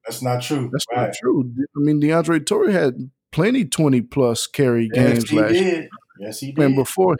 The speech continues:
Speaker 2: him, it was Lauren Easley had a couple of those games before he got hurt.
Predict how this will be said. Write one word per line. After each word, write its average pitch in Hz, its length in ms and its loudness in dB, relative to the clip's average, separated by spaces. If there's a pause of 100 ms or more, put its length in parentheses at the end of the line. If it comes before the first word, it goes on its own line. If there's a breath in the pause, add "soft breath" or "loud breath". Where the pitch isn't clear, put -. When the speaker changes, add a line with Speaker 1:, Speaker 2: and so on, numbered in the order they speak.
(120)
Speaker 2:
him, 226 260 2
it 135 140 4
was 127 180 0
Lauren 151 320 4
Easley 196 380 2
had 120 160 2
a 113 60 -2
couple 113 340 -4
of 113 80 0
those 110 200 0
games 117 280 0
before 127 320 -4
he 175 160 0
got 131 240 0
hurt. - 260 -4